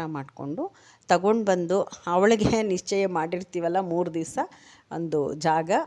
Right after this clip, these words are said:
ಆ ಜಾಗದಲ್ಲೇ ಕೂತಿರ್ಬೇಕಾಗತ್ತೆ. ಏನು ಮುಟ್ಟಂಗಿಲ್ಲ, ಆ, ಎಲ್ಲೂ ಓಡಾಡ-, ಇದು ಗುಡಿಸ್ಲು ಹೊಸ್ಗೆ ಅಂತ ಹೇಳ್ತೀವಿ. ಅದರ ಒಂದು,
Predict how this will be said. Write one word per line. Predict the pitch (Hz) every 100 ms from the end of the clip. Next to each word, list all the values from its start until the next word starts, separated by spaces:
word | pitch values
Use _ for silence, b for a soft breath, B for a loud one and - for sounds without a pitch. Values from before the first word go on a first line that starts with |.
| -
ಆ | 175
ಜಾಗದಲ್ಲೇ | 165 160 160 165 180 151 208
ಕೂತಿರ್ಬೇಕಾಗತ್ತೆ. | 202 180 165 165 147 143 147 143 147 - 190
ಏನು | 156 170 185
ಮುಟ್ಟಂಗಿಲ್ಲ, | 175 147 - 165 160 151 143 247 B B B B -
ಆ, | 165 160 160 156 156 -
ಎಲ್ಲೂ | 165 170 180
ಓಡಾಡ-, | 156 160 175 160 - _ _ _ _ -
ಇದು | 180 220 226 - _ _ 156
ಗುಡಿಸ್ಲು | 143 - 180 196 - 208 214 - _ -
ಹೊಸ್ಗೆ | 147 147 - 151 160 - - _
ಅಂತ | 151 143
ಹೇಳ್ತೀವಿ. | 151 156 151 143 139 170 240 - b b b -
ಅದರ | 147 147
ಒಂದು, | 151 143 135 135 123